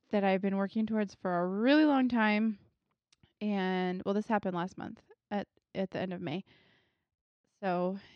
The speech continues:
yeah, that was, like, kind of a big deal. And it's kind of a big deal for our family, too. Um, so our roommates moved out 'cause they found a place to live. Like, it's, it, they didn't do that because I made it to gold. That wasn't, like,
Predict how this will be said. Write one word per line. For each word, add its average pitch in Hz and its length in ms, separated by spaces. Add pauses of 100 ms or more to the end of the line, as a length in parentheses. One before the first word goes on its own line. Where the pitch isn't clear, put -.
yeah, 160 260
that 147 160
was, 202 160
like, 185 180
kind 190 200
of 185 100
a 202 40
big 190 200
deal. - 380
And 202 160
it's 202 140
kind 277 200
of 269 60
a 233 40
big 185 180
deal 180 200
for 185 120
our - 80
family, 190 320
too. 208 240 (1080)
Um, 208 420 (220)
so 190 260
our 185 180
roommates 208 400
moved 233 260
out 214 320 (120)
'cause 214 160
they 196 200
found 190 220
a 196 40
place 196 360
to 208 120
live. 190 280
Like, 190 160 (340)
it's, 226 180 (180)
it, - 180 (140)
they 247 140
didn't 285 220
do 233 100
that 247 160
because 202 220
I 190 100
made 185 160
it 151 80
to 180 80
gold. 160 400
That 196 160 (160)
wasn't, 196 480
like, - 400